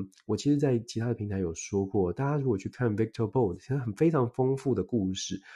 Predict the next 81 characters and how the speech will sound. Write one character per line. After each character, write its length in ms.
二 80
零 160
零 160
五 140
年 160
的 100
时 100
候， 80
有 160
一 40
部 160
电 240
影 180
叫 140
做 120
《军 240
火 160
之 240
王》， 240
尼 80
可 120
拉 180
斯 180
凯 240
奇 300
演 280
的。 140
尼 100
可 80
拉 100
斯 140
凯 160
奇 260
演 220
的 220
这 180
个 80
《军 240
火 160
之 200
王》， 200
它 100
里 120
面 200
演 160
的 80
故 240
事 180
就 160
是 160
说， 220
在 180
中 220
东 160
地 140
区 180
有 100
很 220
多 160
的 140
这 160
个 80
恐 240
怖 160
组 200
织 200
啦， 240
或 120
者 140
是 220
犯 200
罪 140
集 240
团， 380
甚 160
至 60
是 160
一 40
些 140
国 240
家， 300